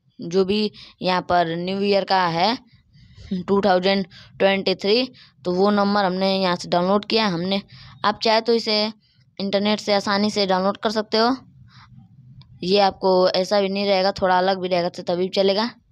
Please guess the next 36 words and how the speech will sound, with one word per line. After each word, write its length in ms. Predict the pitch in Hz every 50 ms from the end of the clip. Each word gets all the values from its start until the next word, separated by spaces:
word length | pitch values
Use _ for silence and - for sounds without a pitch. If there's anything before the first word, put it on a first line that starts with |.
| _ _ _ - _ _ _ _ _ _ _ -
ये 140 | - - 196
इंटरनेट 440 | 175 190 202 185 202 202 202 208 202
पर 140 | - - 190 190
आपको 260 | 185 - - 185 180
आसानी 360 | 170 170 - 170 165 175 190
से 200 | 190 - 196 190
सर्च 320 | 185 - 196 185 190 185 -
करने 240 | - 196 190 190 185
पर 140 | 185 190 185
मिल 140 | 190 196 190
सकता 280 | - 208 190 - - 202
है। 160 | 202 220 226 - - - - - - - - -
तो 120 | 190 190
ये 120 | 196 202 196
देखेंगे 460 | 196 202 196 226 226 233 240 254 254
कि 160 | 254 - 240 226
हमने 500 | 208 185 190 196 196 196 202 214 233 226 - - - - - -
यहाँ 240 | - 185 185 185 196
पर 160 | - 208 196
इसको 300 | 196 196 - 202 196 190 190 190 185 190 _ _ _ _ _ - - - - -
एडजस्ट 400 | - 180 185 170 185 214 214 220
किया 260 | 214 214 226 233 247 254 - - _ _ _ _ _ _ _ _ -
और 80 | 185
अभी 120 | 202 208 233
यहाँ 140 | 233 220 208
पे 80 | 214
हैप्पी 320 | 185 165 170 - _ - 233
न्यू 160 | 233 226 226
ईयर 240 | 233 233 240 233 220
एक 160 | 226 214 220
जगह 220 | 208 208 208 190 175
लिखा 280 | 185 185 180 - 220
हुआ 240 | 190 175 165 175 170
आ 120 | 170 165
रहा 140 | 165 165 160
है। 200 | 165 180 202 247